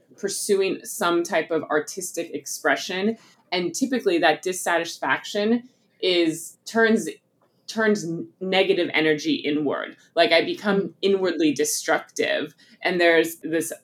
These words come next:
Speaker 1: phrase saying your daemon can turn into your demon.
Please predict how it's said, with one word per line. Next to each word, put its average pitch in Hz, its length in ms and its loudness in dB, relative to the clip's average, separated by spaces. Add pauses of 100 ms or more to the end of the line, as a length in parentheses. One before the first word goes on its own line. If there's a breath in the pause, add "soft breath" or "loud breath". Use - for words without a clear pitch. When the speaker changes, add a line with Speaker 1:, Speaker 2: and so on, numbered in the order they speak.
(120)
Speaker 1:
phrase 165 500 6
saying 151 300 2
your 156 160 0
daemon 156 500 2
can 165 180 -8
turn 147 240 -4
into 143 260 0
your 139 180 0
demon. 151 600 0